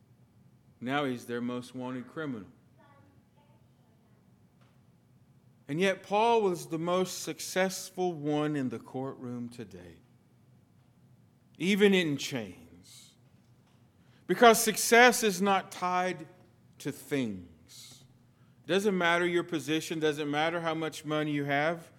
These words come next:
If you have too much, come and see me. I can help you with that. Or possessions. But success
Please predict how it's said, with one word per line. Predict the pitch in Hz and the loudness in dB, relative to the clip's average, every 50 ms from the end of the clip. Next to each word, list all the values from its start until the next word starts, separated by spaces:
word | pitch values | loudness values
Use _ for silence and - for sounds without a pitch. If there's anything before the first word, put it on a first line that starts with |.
| - - - - - - | -20 -20 -20 -20 -12 -10
If | 127 127 - | -10 -8 -8
you | 139 143 | -8 -4
have | 151 160 185 185 185 | -4 -4 -4 -4 -8
too | - 196 | -10 -10
much, | 180 175 180 185 196 190 - - | -8 -6 -8 -8 -8 -10 -14 -10
come | - 160 156 156 | -8 -8 -6 -6
and | 151 | -8
see | 147 - - 175 165 | -10 -10 -10 -8 -8
me. | 143 120 110 | -8 -8 -8
I | 110 107 | -10 -12
can | 107 - 117 | -12 -14 -12
help | 117 123 123 117 120 | -12 -10 -12 -12 -12
you | 135 131 | -14 -14
with | 127 127 - | -14 -14 -10
that. | 139 139 151 156 151 - - - - - - - - - - - - - - - - - | -6 -6 -6 -6 -6 -10 -18 -20 -20 -20 -20 -20 -20 -20 -20 -20 -20 -20 -20 -20 -10 0
Or | - 175 208 214 | 4 4 4 4
possessions. | 208 - 233 208 170 190 190 185 185 185 - 190 185 185 190 185 - - - - - - - - _ - _ - - - _ _ _ _ - - - _ - - _ _ _ _ _ _ _ _ _ - - _ _ _ - - _ _ _ _ - - - _ _ - - _ _ - _ - | 4 2 0 2 6 8 8 8 8 6 2 0 0 0 -2 -2 -6 -10 -14 -16 -20 -20 -20 -20 _ -20 _ -20 -20 -20 _ _ _ _ -20 -20 -20 _ -20 -20 _ _ _ _ _ _ _ _ _ -20 -20 _ _ _ -20 -20 _ _ _ _ -20 -20 -20 _ _ -20 -20 _ _ -20 _ -4
But | - 165 180 170 | -4 -2 -2 -2
success | - - - - 180 - - - - - 240 247 247 190 151 139 139 - - - - - - - | -4 -6 -4 -6 -6 -6 -6 -8 0 4 4 6 8 6 6 4 2 -4 -8 -12 -14 -16 -18 -20